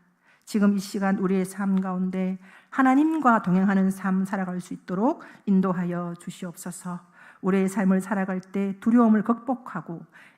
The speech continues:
이겨나갈 수 있는 힘을 주시고, 반석 위에 지은 집 예수 그리스도를 확신하며 살아갈 수 있는 우리 모두가 될 수 있도록 인도하여 주시옵소서.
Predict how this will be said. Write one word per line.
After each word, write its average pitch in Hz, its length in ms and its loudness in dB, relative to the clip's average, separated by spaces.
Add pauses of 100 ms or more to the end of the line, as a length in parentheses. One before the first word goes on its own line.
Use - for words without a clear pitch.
이겨나갈 202 500 4
수 196 160 -4
있는 190 320 6
힘을 208 320 4
주시고, 185 680 -10 (280)
반석 196 480 2
위에 196 300 2
지은 196 460 2
집 196 340 -4 (260)
예수 214 420 4
그리스도를 240 480 4
확신하며 254 540 4
살아갈 202 360 0
수 - 180 -4
있는 185 440 4 (240)
우리 190 180 2
모두가 190 340 2
될 185 160 0
수 185 140 -6
있도록 240 360 2
인도하여 208 840 2
주시옵소서. 170 800 -8